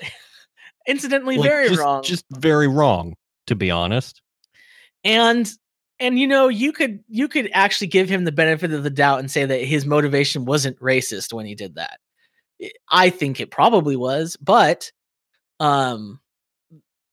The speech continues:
Speaker 1: he, he, he just had a bad, bad point of view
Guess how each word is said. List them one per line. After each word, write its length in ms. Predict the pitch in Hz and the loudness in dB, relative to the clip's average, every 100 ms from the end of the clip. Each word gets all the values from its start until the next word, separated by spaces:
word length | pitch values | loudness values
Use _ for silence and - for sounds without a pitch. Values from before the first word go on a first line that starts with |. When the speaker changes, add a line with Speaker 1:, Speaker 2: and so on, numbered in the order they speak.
| _ - | _ -14
Speaker 1:
he, 160 | 170 220 | -12 -8
he, 300 | - 233 214 | -2 -2 -2
he 180 | 190 220 | -6 -4
just 300 | 240 233 170 156 - 180 - - | -2 -2 -6 -14 -18 -20 -18 -4
had 240 | 214 214 | 0 0
a 60 | 185 | 2
bad, 440 | 180 170 180 165 _ _ _ 175 - | 4 4 2 -2 _ _ _ -14 -2
bad 380 | 165 170 170 - | 0 0 -2 -8
point 200 | 214 185 | -4 -2
of 80 | 160 | -2
view 260 | 196 196 | -2 -4